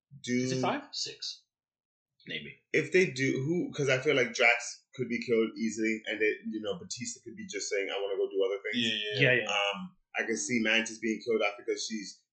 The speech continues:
Speaker 1: now becoming a bigger character, but you kill her off, it's even more sadder. You get rid of Peter Quill because I don't think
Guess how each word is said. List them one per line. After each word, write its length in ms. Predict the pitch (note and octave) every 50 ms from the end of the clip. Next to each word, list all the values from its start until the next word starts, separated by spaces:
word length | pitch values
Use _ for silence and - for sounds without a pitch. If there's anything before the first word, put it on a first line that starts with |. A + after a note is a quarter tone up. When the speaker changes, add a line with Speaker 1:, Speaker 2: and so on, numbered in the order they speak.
| -
Speaker 1:
now 360 | G2+ G#2+ A2+ G#2+ G#2+ A2 A#2 A#2
becoming 360 | B2 B2 B2+ B2+ B2+ B2 B2
a 40 | A#2+
bigger 220 | B2+ B2+ B2+ B2+
character, 360 | B2+ C#3+ C3+ C3 C3 C3+ C#3 B2+
but 120 | A#2+ A2 G#2+
you 100 | G#2+ - -
kill 100 | B2 A2+
her 120 | A2 A2 A2
off, 80 | - -
it's 160 | - - - G#2+
even 200 | F#2 G2+ G2 G2+
more 160 | G2+ F#2+ F#2
sadder. 440 | - - - A2+ G#2+ G#2+ A2 G#2+ G#2 - - _ _ _ _ _ -
You 100 | A2+ A2
get 120 | A2+ D3+ D3
rid 140 | D3+ C#3 C3
of 80 | C3+
Peter 200 | C3+ C3+ B2+ B2 B2 -
Quill 160 | C3 A#2+ A#2
because 200 | A2 A2+ A#2 A#2
I 60 | A2
don't 160 | A#2 A#2+ A2+ -
think 160 | B2+ A#2